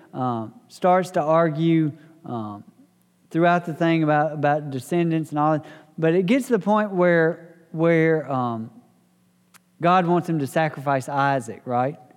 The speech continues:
He's gonna take him up on a mountain and sacrifice. Abraham goes, "Okay," takes him up on a mountain, goes to sacrifice him. God stops his hand, and you go, "Isn't that a wonderful story that we tell at Vacation Bible School about parents sacrificing their children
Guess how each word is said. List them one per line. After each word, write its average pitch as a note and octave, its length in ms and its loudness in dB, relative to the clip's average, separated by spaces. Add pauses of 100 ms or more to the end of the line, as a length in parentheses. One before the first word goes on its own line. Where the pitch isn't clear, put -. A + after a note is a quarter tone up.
(220)
He's C#3+ 100 -12
gonna D3 140 0
take E3+ 180 2
him E3 80 2
up D#3 120 0
on D#3 100 2
a - 20 0
mountain C#3+ 280 -2
and B2 60 -10
sacrifice. A2+ 440 -12 (1080)
Abraham F3+ 340 4
goes, D3+ 160 2
"Okay," D#3 600 2 (300)
takes F#3+ 240 0
him G3+ 120 2
up F#3+ 140 2
on F#3+ 160 0
a F#3 40 2
mountain, F3 440 0 (460)
goes F3 260 4
to E3+ 80 -6
sacrifice E3+ 480 0
him. D#3+ 120 0
God E3+ 320 2
stops F3 360 -2
his F3 140 -10
hand, E3 400 0 (500)
and D#3+ 220 0
you D#3+ 60 0
go, C#3+ 200 2 (320)
"Isn't G3 160 4
that A3 140 4
a F#3 80 2
wonderful G3+ 520 0
story G3+ 440 2
that D3+ 120 2
we D#3 120 2
tell F3 220 2
at D#3+ 80 -4
Vacation D#3+ 420 0
Bible D#3+ 260 2
School D3 260 0
about C#3+ 220 0
parents D3+ 380 0
sacrificing D3 600 -2
their C#3 120 2
children C3 580 -2